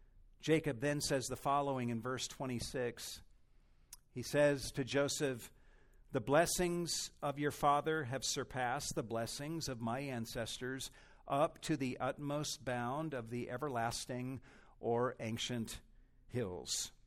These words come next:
In other words, he's saying, "God's blessings on me have surpassed the blessings of my ancestors as far as the mountains tower above the earth." I'm so blessed.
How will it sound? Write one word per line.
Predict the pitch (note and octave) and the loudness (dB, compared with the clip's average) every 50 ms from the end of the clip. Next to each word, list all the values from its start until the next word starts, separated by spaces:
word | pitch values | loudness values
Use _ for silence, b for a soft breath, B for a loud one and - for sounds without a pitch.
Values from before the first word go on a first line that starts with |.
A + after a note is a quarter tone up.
| - - - - - - _ - - - - - | -20 -20 -20 -20 -20 -20 _ -20 -20 -16 -8 -2
In | C3+ B2+ | 2 4
other | C#3 D3 C#3+ C#3 | 4 6 4 4
words, | C3+ D3 C#3 C3 - | 4 4 2 2 2
he's | C#3+ C3+ - - | 0 0 0 2
saying, | D#3+ D3+ C#3+ C#3 A#2+ | 2 2 2 4 4
"God's | C3+ D3 D#3+ - | 6 4 4 4
blessings | - - D#3+ D#3+ D#3 - - E3 D#3+ D3+ | 2 2 4 4 4 2 0 -2 0 0
on | E3 D#3 D3 C#3+ | 0 0 0 0
me | C#3 C#3+ C#3+ D3+ | 0 0 0 -2
have | D3+ - | -2 -2
surpassed | - - C3+ A#2+ - C#3 C3+ C3 C#3+ D3 - - | -2 -4 -4 -4 -2 -2 0 0 0 0 -2 -4
the | - C#3 | -4 -4
blessings | A#2 C#3 C#3 C3+ C3 - D3+ D3 C#3+ B2 | -2 0 -2 0 0 -2 -4 -4 -4 -4
of | D3+ C3 A#2 | -4 -4 -2
my | B2 A#2+ | -2 -2
ancestors | A#2+ C3 C#3+ D#3 D#3 - - C3+ A2+ A2 - - B2 A#2 A#2 A#2+ - - b b b b b b b b b b b b b b b - - | -2 -2 -4 -4 -6 -4 -4 -4 -4 -4 -4 -6 -4 -4 -2 -4 -4 -6 b b b b b b b b b b b b b b b -4 0
as | C#3 C3+ - - | 0 0 0 0
far | - D#3 D3+ E3 E3 | 4 6 6 6 6
as | D#3+ C#3+ | 6 4
the | - C#3 A#2+ | 2 0 2
mountains | A#2+ C3 C#3+ D#3+ D#3 - - A#2 G#2+ G2+ G#2 A2 G#2+ - F2 - - - - - _ - - | 2 2 2 2 0 -2 -2 -2 -2 -2 -2 -4 -4 -4 -4 -4 -6 -10 -12 -18 _ -20 -12
tower | - - - F3 F3+ D#3+ B2+ A2+ A2+ | -6 0 2 4 4 4 2 2 0
above | A#2+ A#2+ C3 C3 A2+ | 2 4 2 2 4
the | A#2+ B2 B2 | 4 2 4
earth." | C#3+ E3+ C#3+ A2+ G#2 - - - - - - - - - - - - - - - - _ - - - - - - _ _ - | 4 4 2 0 -4 -8 -14 -18 -18 -20 -20 -20 -20 -20 -20 -20 -20 -20 -20 -20 -20 _ -20 -20 -20 -20 -20 -20 _ _ -10
I'm | - A2 A2+ | -8 -4 0
so | - - - G#3 G3+ F#3+ | 2 2 6 6 6 6
blessed. | D#3 E3+ F3+ E3+ C#3+ G#2+ - - - - | 6 6 6 6 6 4 0 -4 -12 -14